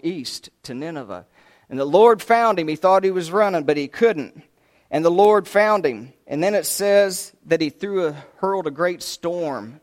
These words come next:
upon the ocean, upon the sea that he was upon. And we kinda likened that ship that he was on to our life, and how that sometimes our decisions can lead to storms that's out there on the Mediterranean.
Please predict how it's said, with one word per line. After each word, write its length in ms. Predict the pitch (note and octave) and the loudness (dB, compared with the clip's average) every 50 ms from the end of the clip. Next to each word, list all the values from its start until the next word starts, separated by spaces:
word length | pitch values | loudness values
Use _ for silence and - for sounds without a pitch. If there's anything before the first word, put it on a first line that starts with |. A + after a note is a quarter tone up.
| - | -8
upon 600 | B2+ - - - D3+ D#3 D#3 D3+ D3 C#3+ C3 C3+ - _ _ _ _ _ _ | -8 -6 -4 -4 -4 -2 -2 -4 -6 -6 -10 -12 -14 _ _ _ _ _ _
the 180 | C3 C#3 C3+ - | -6 -6 -4 -2
ocean, 680 | C3+ D3+ E3 D3+ - - B2 G#2+ G#2 A2 A#2+ B2+ - - | -2 -4 -4 -4 -8 -10 -12 -14 -16 -18 -18 -20 -18 -12
upon 300 | B2 - D#3+ E3 D#3+ C#3+ | -6 -4 -4 -4 -4 -4
the 80 | C3 | -8
sea 360 | - - - - E3+ E3+ D#3+ | -10 -10 -8 -6 -6 -4 -4
that 140 | D3+ C#3+ C3 | -4 -4 -4
he 120 | C#3 D3 D3 | -6 -6 -8
was 200 | C3+ C#3 B2+ C3 | -8 -10 -12 -14
upon. 560 | A#2+ - - D3+ D#3 D3 C3+ A2 F#2+ G#2 - _ _ _ _ _ _ _ _ _ | -10 -4 -2 -2 -2 -2 -2 -6 -8 -10 -16 _ _ _ _ _ _ _ _ _
And 160 | - C3+ D3+ E3 | -10 -8 -4 -4
we 80 | E3+ | -4
kinda 260 | E3+ - F3+ F3+ E3+ | -2 -2 -2 0 0
likened 480 | D#3+ D#3 D#3+ E3+ F3 E3+ - D#3+ D3+ C#3+ | 0 2 2 2 2 2 -2 -6 -2 0
that 380 | E3 E3+ E3+ E3 - _ _ _ - | 2 2 2 2 -2 _ _ _ -14
ship 440 | - - - - - G#3 G3+ _ - | -12 -12 -8 -4 -2 -2 -2 _ -4
that 140 | D#3+ D3+ | -4 -2
he 100 | D#3 D#3 | -2 -2
was 220 | D3+ D3 C#3+ A#2+ D3 | -4 -6 -8 -6 -4
on 260 | D3+ D3+ D#3 D#3+ D3+ | -4 -2 -2 -4 -6
to 220 | - - D#3+ D#3 | -8 -8 -4 -2
our 160 | D3 C#3 C3 C3 | -2 0 0 0
life, 420 | C#3 D#3+ E3 D#3+ D3 C3+ C3 - | 0 2 2 2 2 0 -2 -6
and 140 | C#3 B2 C3 | -10 -10 -8
how 220 | C#3 C#3+ D3+ D#3 | -6 -4 -4 -4
that 140 | C#3 C3 - | -4 -6 -8
sometimes 880 | - - D#3+ E3 E3 D#3 - - F#3+ G3 G3+ F#3 D#3 C3+ A#2 A2+ A#2 B2 | -8 -8 -8 -8 -10 -10 -12 -10 -8 -8 -6 -6 -8 -8 -10 -10 -10 -8
our 140 | B2+ B2+ | -6 -6
decisions 640 | C3 B2+ B2 - - F3 F#3 F3 D3 D3+ C#3 C3+ - | -6 -8 -10 -10 -8 -6 -6 -6 -8 -10 -12 -12 -14
can 240 | - D3 C#3+ C#3 D3 | -12 -12 -12 -10 -6
lead 360 | F3 F#3+ F#3+ F3 E3 C#3 - | -6 -6 -6 -6 -10 -12 -12
to 340 | - - D3+ D3 C3+ B2+ B2 _ _ _ - _ _ | -10 -8 -8 -8 -8 -10 -12 _ _ _ -20 _ _
storms 840 | - - - - - - F3+ F#3+ G3+ G3+ G3 F3+ E3 D3+ C#3 B2+ - | -10 -8 -8 -6 -4 -2 0 2 2 2 2 2 0 -2 -6 -6 -8
that's 220 | D3 C3+ - - | -8 -6 -2 0
out 240 | D#3+ E3 D#3+ D#3 - | 2 2 2 0 0
there 200 | E3 D#3+ E3 D#3+ | -2 0 2 2
on 140 | E3 E3 D#3+ | 2 0 0
the 80 | D#3+ | -2
Mediterranean. 1000 | D3+ D#3 E3 E3 D#3+ D3 - - E3 E3 E3 E3+ F3+ F#3 F3+ D#3+ C3+ B2 A#2+ G#2+ | -4 -2 -2 -4 -4 -6 -14 -12 -10 -6 -6 -6 -6 -6 -6 -6 -6 -8 -10 -12